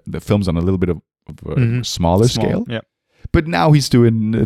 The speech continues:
Speaker 1: Dune Part Two next, if everything goes well, which is anything but a small film. So I kinda wanna see him go back to his roots, doing these smaller
Speaker 2: Mm-hmm.
Speaker 1: little crime thrillers. Um, but once again, I'm looking forward to the second one. I don't know. How about you?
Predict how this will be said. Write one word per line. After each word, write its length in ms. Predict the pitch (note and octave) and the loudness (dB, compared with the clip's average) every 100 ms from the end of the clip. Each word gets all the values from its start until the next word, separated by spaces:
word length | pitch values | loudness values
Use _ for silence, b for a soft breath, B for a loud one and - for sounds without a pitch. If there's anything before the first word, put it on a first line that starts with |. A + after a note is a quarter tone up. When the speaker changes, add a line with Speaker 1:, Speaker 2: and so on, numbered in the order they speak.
| - | 0
Speaker 1:
Dune 260 | A2 G#2 G#2 | 2 2 2
Part 280 | G2+ G2 | 2 2
Two 140 | - D#3 | 0 0
next, 300 | E2 D2 - | -2 -6 -4
if 60 | D#2+ | -2
everything 320 | D#2 D#2+ D#2 | 0 0 0
goes 200 | D#2 D2+ | -2 0
well, 220 | E2 D2 D#2 | 0 0 0
which 140 | D#2 | 0
is 160 | E2+ E2 | -2 0
anything 340 | F2 F2+ D#2+ | 0 0 0
but 100 | D#2 | 0
a 40 | D2+ | -2
small 280 | - D#2+ D#2 | 0 -2 -2
film. 340 | D#2+ D2+ C#2+ | -4 -4 -6
So 160 | - E2 | -4 -2
I 80 | F2 | 0
kinda 220 | - D3 | 0 2
wanna 180 | C3+ B2 | 2 0
see 180 | - C3 | 0 0
him 100 | A2 | 2
go 100 | F#2+ | 0
back 260 | F2 E2+ - | 0 -2 0
to 120 | F2+ | 0
his 280 | F2 E2 - - | 2 0 -8 -10
roots, 400 | F#2 G2+ G2+ - | 0 4 4 0
doing 180 | F2 E2+ | -2 -2
these 120 | E2+ | -2
smaller 360 | - F2+ F2 F2+ | -4 -2 0 2
Speaker 2:
Mm-hmm. 80 | F2 | 2
Speaker 1:
little 160 | F2 | -2
crime 400 | - E2+ F#2 A2 - - | -2 0 0 -2 -6 -8
thrillers. 560 | A2 A2+ B2+ D#3 - _ _ _ B B B B B _ - | 0 2 2 -2 -6 _ _ _ B B B B B _ -4
Um, 640 | F#2+ G2 F#2+ G2 G2 F#2+ _ | 0 2 0 -2 -4 -6 _
but 180 | F2+ E2+ _ | -2 -2 _
once 300 | - F#2+ D#2+ | -4 -2 -2
again, 200 | - - | -6 -8
I'm 160 | C2+ D#2+ | -6 -2
looking 220 | E2+ F2+ | -2 -2
forward 240 | E2 F2 E2+ | -2 0 0
to 60 | |
the 100 | E2+ | -2
second 320 | - F2 D#2+ | -4 -6 -8
one. 200 | C#2+ C#2 - | -12 -14 -8
I 80 | F2 | -6
don't 120 | F2 | -4
know. 200 | D#2 D2+ | -4 -4
How 80 | F#2 | -2
about 180 | G2 F#2 | 0 2
you? 200 | F2 | 2